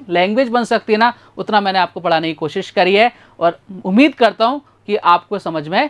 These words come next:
आएगा, ठीक है। तो भाई साहब आपको क्या करना है, लास्ट तक देखना है, क्योंकि मैं गारंटी दे रहा हूँ भाई साहब, इसके बाहर कमीशन आपको देखने को नहीं मिलेगा। शुरू से लेके लास्ट तक अगर आपने देख लिया वीडियो,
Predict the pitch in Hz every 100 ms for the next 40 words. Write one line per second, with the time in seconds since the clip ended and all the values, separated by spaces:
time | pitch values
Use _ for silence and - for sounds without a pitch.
0 | - 160 151 135 127 156 151 202 _ -
1 | 147 151 147 180 165 160 175 175 160 175
2 | 151 160 156 196 180 165 196 214 _ _
3 | 160 - 220 185 156 170 196 233 214 208
4 | 220 190 180 226 - - - 269 220 190
5 | 226 - _ - 175 190 214 202 180 185
6 | 170 175 175 170 156 156 220 233 220 214
7 | 247 - _ - - 226 277 285 262 240
8 | 233 175 196 - 247 240 220 214 226 202
9 | 202 208 208 185 160 196 202